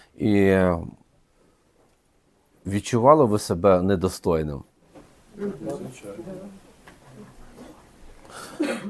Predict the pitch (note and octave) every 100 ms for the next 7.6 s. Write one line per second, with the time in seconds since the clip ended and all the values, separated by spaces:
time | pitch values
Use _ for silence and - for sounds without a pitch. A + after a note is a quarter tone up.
0 | - - - - _ - A2+ C3 C3+ -
1 | G#2 G2+ G2+ F#2 F2+ - _ _ - _
2 | - - - _ _ G3+ - _ - _
3 | _ - - _ G2+ B2 C#3 C#3 B2+ B2+
4 | D#3 B2+ F2+ - A#2+ G3+ D#3+ B2 - B2+
5 | B2+ A2+ A2+ B2 G2+ A#2+ A#2+ A#2+ A2 A2
6 | A#2+ A2+ A2+ - G#2+ G#2+ G#2 D3+ E3+ C#3
7 | G2 A2 A#2+ A#2+ G2 B2